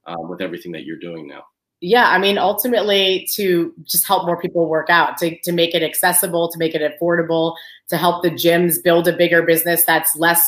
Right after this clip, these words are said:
Speaker 2: um, you know, that, that's not so reliant on a brick and mortar business, which is obviously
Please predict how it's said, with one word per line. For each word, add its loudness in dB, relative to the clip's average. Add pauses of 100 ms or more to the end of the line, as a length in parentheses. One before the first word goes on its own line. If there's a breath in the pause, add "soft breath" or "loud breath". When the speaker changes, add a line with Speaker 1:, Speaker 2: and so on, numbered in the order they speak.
(440 loud breath)
Speaker 2:
um, 0
you 2
know, 4
that, 2
that's 0
not 0
so 4
reliant 0
on 2
a -2
brick -4
and -2
mortar 2
business, -2
which -6
is -6
obviously 0